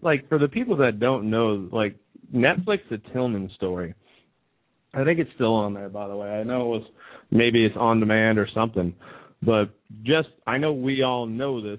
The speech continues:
but just in case you fuckers don't know, I mean, that's a dude that had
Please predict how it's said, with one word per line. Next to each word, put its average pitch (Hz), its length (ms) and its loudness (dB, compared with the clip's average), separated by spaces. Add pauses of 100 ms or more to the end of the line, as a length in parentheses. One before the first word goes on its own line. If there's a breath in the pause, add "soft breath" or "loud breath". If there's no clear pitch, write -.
but 110 120 -8
just 143 180 -8
in 135 60 -12
case 131 220 -6
you 131 120 -4
fuckers 123 420 -2
don't 117 260 0
know, 113 360 -2
I 110 60 -8
mean, 113 160 -4
that's 139 160 -6
a 175 40 -10
dude 165 160 -4
that 135 100 -4
had 131 180 -4